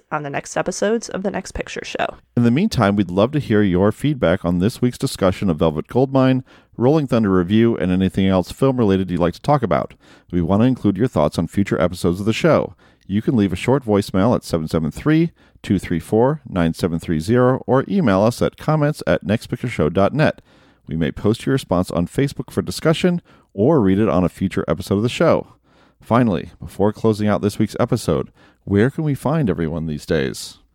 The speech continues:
Speaker 2: Genevieve Koski?
Speaker 1: I am the deputy T V editor at vulture dot com, and you can find me on Twitter at Genevieve Koski. Scott?
Speaker 2: Uh, yeah, you can find me on Twitter. It's at Scott underscore Tobias. And, uh, you can find my work in N P R, Variety,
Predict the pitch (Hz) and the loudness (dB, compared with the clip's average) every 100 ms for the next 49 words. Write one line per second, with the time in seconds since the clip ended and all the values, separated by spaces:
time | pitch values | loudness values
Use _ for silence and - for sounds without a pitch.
0 | - 90 87 82 87 87 - 131 _ - | -4 -2 -2 0 0 0 0 -2 _ 0
1 | 190 185 185 175 180 170 170 220 - 190 | 0 2 2 2 0 -6 -6 -8 -6 0
2 | 202 208 226 269 185 175 165 - 170 165 | 2 2 2 2 0 -2 -4 -4 -2 -2
3 | - - 175 233 185 165 165 156 165 170 | -2 -2 -4 -4 -6 -6 -8 -4 -4 -4
4 | - 160 - - 185 220 269 - 156 - | -6 -8 -8 -4 -2 -2 -4 -4 -4 -4
5 | 165 156 175 - - - - - 202 _ | -8 -8 -10 -6 -6 -6 -10 -14 -16 _
6 | - - - 165 - - - - 123 131 | -18 -4 -2 -2 -4 -20 -10 0 2 4
7 | 131 131 127 131 120 101 - 113 98 82 | 2 0 0 2 4 2 2 2 2 2
8 | - - 98 - - _ - - 101 - | -4 0 2 2 -6 _ -6 2 2 2
9 | 98 95 - 98 90 - - 120 196 - | -2 -2 0 2 2 0 0 0 -2 -6
10 | - 98 95 95 92 95 92 95 90 98 | -6 0 2 2 2 2 2 0 -2 0
11 | 95 95 90 85 95 - - 90 90 90 | 2 2 2 2 0 -2 -2 2 2 0
12 | - - - - 92 - 92 101 101 98 | -4 -16 -10 -4 -2 0 2 4 4 2
13 | 98 90 92 90 90 | 0 2 4 4 2